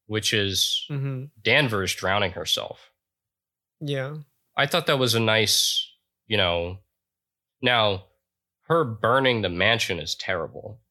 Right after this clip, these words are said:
Speaker 1: uh, where she throws the gasoline on the bed. I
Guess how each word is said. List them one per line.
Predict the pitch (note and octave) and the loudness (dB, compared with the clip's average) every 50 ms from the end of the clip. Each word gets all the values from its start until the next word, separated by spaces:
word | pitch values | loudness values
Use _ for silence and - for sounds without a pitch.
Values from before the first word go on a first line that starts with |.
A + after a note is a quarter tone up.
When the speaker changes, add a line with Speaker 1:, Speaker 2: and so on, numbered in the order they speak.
| _ _ _ - | _ _ _ -10
Speaker 1:
uh, | F#2 F2 | -10 -8
where | F2 F2+ F2 | -6 -4 -2
she | - - G2 | -2 -4 -4
throws | - - G#2+ G2 F#2+ - | -4 -2 -2 -2 -2 -2
the | - G2 | -4 -4
gasoline | F2+ F2+ E2 E2+ F2 - - F#2 F#2 F2+ | -2 -2 -2 -2 -2 -2 -4 -4 -2 -2
on | F2 F2 | -2 -4
the | E2+ D#2 | -6 -8
bed. | - D#2 D#2 E2 E2+ E2 G2 - _ _ _ _ _ _ _ _ _ _ _ _ _ - | -10 -8 -8 -8 -8 -8 -10 -14 _ _ _ _ _ _ _ _ _ _ _ _ _ -2
I | G#2+ G#2+ G2+ - | 0 0 0 -2